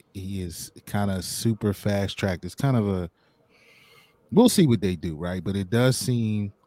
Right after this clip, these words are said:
that they are pushing him a little faster than, you know, somebody of his, of his talent level, you know, at this point. You know, you, you don't wanna you know, you can't, you keep kid gloves on a lot of these guys who you know can be stars.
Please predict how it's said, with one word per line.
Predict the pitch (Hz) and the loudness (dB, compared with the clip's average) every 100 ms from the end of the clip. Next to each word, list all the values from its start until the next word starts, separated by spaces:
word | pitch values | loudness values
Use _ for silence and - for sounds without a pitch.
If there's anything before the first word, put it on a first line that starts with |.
| - | -8
that | 92 | -6
they | 98 98 | -2 -2
are | 90 | -2
pushing | - 113 101 98 | -2 -2 0 -2
him | 95 | -2
a | 90 | -4
little | 87 95 | -2 -4
faster | 90 - 98 95 92 90 | -4 -6 -4 -4 -6 -10
than, | 85 85 82 76 _ _ _ _ _ - | -10 -10 -12 -14 _ _ _ _ _ -8
you | 98 | -4
know, | 87 85 | -4 -6
somebody | 78 - 101 95 92 90 | -6 -2 0 0 0 -2
of | 85 82 | -4 -4
his, | 92 87 82 - | -6 -6 -10 -14
of | 87 | -10
his | 90 87 | -8 -8
talent | - 98 92 87 87 | -6 -4 -4 -4 -6
level, | 87 80 80 80 _ _ | -6 -6 -8 -12 _ _
you | 90 | -8
know, | 82 80 | -6 -6
at | 80 | -8
this | 92 87 | -10 -10
point. | - 87 82 | -8 -8 -6
You | 95 95 | -6 -6
know, | 78 | -6
you, | 82 87 | -8 -8
you | 92 | -6
don't | 92 92 92 | -2 -2 -2
wanna | 90 90 85 80 _ _ _ _ _ _ - | -4 -4 -6 -10 _ _ _ _ _ _ -12
you | 156 220 | 0 4
know, | 139 | 6
you | 110 | 6
can't, | 160 131 | 4 2
you | 131 | 0
keep | 139 180 139 | 0 2 2
kid | - 139 | 4 4
gloves | 107 107 98 85 | 4 2 2 0
on | 92 87 | 0 0
a | |
lot | 87 92 90 | 0 0 -2
of | |
these | 87 85 | -4 -8
guys | - 87 85 85 | -8 -6 -6 -6
who | 98 | -8
you | 85 | -6
know | 90 101 104 | 2 4 4
can | - 92 | 2 -4
be | 95 90 | -4 -6
stars. | - 92 92 90 87 | -4 -4 -2 -4 -8